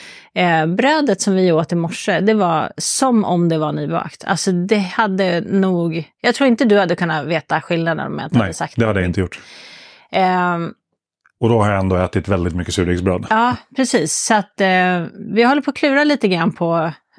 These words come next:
Speaker 1: exakta processen, hur man ska göra det. Men det är absolut inte omöjligt.
Speaker 2: Nej.
Speaker 1: Vilket är väldigt kul, för det betyder att man kan, eh, baka surdegsbröd i en mycket långsammare takt. Eh, sätta det i frysen och sen samla liksom till en,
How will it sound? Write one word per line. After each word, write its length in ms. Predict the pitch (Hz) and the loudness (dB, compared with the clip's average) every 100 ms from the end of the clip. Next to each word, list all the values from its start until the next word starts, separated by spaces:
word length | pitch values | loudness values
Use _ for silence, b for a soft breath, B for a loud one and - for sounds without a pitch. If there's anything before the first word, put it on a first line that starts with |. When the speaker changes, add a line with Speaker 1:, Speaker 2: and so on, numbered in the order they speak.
| _ - | _ -4
Speaker 1:
exakta 560 | - - 214 - - | -4 -2 -4 -2 -4
processen, 560 | 175 185 - 202 - 160 | -2 -2 -2 -2 -2 -2
hur 80 | 156 | -2
man 140 | 156 | -4
ska 140 | - 165 | -4 -2
göra 260 | 170 180 | 0 0
det. 120 | 165 | 0
Men 340 | 170 190 180 180 | 0 2 0 4
det 140 | 214 | 2
är 40 | 226 | 2
absolut 400 | - 226 226 185 | -2 0 0 0
inte 160 | 180 | 0
omöjligt. 520 | 196 175 277 220 - - _ - | 0 0 -2 -6 -10 -20 _ -2
Speaker 2:
Nej. 360 | 113 107 110 113 | 2 4 2 0
Speaker 1:
Vilket 340 | 220 233 254 226 | 0 2 2 2
är 40 | |
väldigt 220 | 220 202 - | 2 0 -2
kul, 320 | 285 302 175 | 0 2 2
för 100 | 208 | 2
det 80 | 226 | 0
betyder 300 | 240 214 190 | 2 0 0
att 60 | |
man 120 | 190 180 | 0 0
kan, 340 | 185 180 175 B B B B B B | -2 -2 -4 B B B B B B
eh, 520 | - 170 165 160 151 | -4 -2 -2 -4 -4
baka 560 | 160 196 165 - 240 262 | -2 0 0 -2 0 0
surdegsbröd 680 | - 254 170 170 165 147 160 - | 2 0 0 -2 -2 -2 -2 0
i 180 | 180 170 | 2 2
en 140 | 170 | 2
mycket 220 | 175 180 | 0 2
långsammare 760 | 196 214 165 160 247 262 214 175 | 4 2 0 0 0 2 2 0
takt. 640 | - 240 - - - - b b b b - | -2 -4 -6 -16 -14 -16 b b b b 0
Eh, 300 | 170 160 156 | 2 2 0
sätta 360 | - 185 - 180 | -2 -4 0 2
det 60 | |
i 100 | 175 | 2
frysen 580 | - 165 165 - 165 165 | 2 0 0 0 -2 -2
och 100 | 160 | -2
sen 120 | 170 | -2
samla 380 | - 185 175 190 | 2 0 2 2
liksom 320 | 165 - 160 | 0 -2 -4
till 240 | - 160 - | -2 -2 -2
en, 200 | 131 | -4